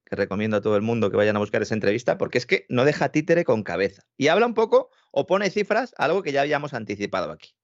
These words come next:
Mes de junio. El precio del mercado mayorista, donde se fija el precio de la electricidad en España, se reduce un cuarenta y siete por ciento. Y esto es lo que lleva, ¿no?, a,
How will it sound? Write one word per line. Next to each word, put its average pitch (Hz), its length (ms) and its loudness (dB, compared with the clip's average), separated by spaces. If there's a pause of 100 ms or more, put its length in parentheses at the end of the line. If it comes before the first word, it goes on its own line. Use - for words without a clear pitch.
(760)
Mes 220 240 2
de 190 100 4
junio. 64 420 -12 (600)
El - 160 -2
precio 247 280 2
del 240 80 0
mercado 165 280 2
mayorista, 214 600 -2
donde 123 180 -10
se 123 140 -4
fija 156 200 -2
el 131 80 -4
precio 127 220 -4
de 127 80 4
la 120 120 2
electricidad 120 360 -4
en 117 60 -4
España, 202 440 -2
se - 160 -4
reduce 165 320 0
un 175 140 -2
cuarenta 147 340 2
y 131 40 -4
siete 127 200 0
por 92 160 -4
ciento. - 300 -12
Y 95 80 0
esto 110 160 -2
es 139 60 0
lo 131 120 0
que 104 240 -2 (260)
lleva, 135 380 2
¿no?, 135 360 -6
a, - 240 -16